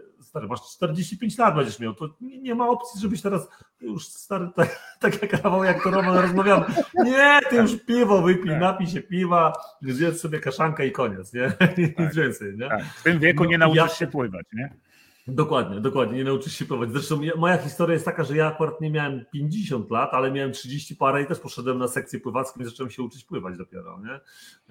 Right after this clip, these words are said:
Speaker 1: E, przynajmniej chociaż trochę lepiej, bo jeszcze uważam, że jeszcze mógłbym się wiele nauczyć tak naprawdę. No i w każdym razie, i wiecie, i tak zapisałem się na ten triatlon, em,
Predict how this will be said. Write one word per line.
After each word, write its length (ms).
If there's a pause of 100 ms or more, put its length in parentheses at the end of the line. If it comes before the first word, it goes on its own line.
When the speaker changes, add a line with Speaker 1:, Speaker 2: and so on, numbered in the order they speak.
Speaker 1:
E, 160
przynajmniej 320
chociaż 240
trochę 260
lepiej, 260
bo 200
jeszcze 180
uważam, 340
że 80
jeszcze 200
mógłbym 260
się 120
wiele 220
nauczyć 340
tak 140
naprawdę. 320 (560)
No 140
i 80
w 60
każdym 340
razie, 500 (440)
i 120
wiecie, 220
i 80
tak 160
zapisałem 360
się 80
na 60
ten 140
triatlon, 460 (420)
em, 760